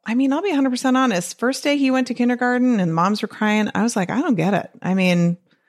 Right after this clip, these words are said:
what did you think was gonna happen? Like, this is a great thing. They get to go to school and they're growing up and they're, this is,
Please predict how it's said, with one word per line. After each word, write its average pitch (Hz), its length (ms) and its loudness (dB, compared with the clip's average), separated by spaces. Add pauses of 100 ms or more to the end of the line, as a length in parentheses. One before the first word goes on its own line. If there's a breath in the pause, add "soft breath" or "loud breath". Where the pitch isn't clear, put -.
(240)
what 208 140 0
did 220 140 -2
you 262 40 0
think 302 160 0
was - 100 -6
gonna 165 160 0
happen? 151 280 -2
Like, 156 160 -2
this - 180 -6
is 269 100 -6
a 285 60 -2
great 302 280 -2
thing. 359 340 -2
They 233 100 0
get 311 140 -2
to 349 80 -2
go 359 100 0
to 339 100 -2
school 359 400 0
and 226 140 0
they're 269 80 2
growing 359 320 0
up 381 220 0
and 226 160 2
they're, 254 220 0
this 269 220 -2
is, 311 160 -2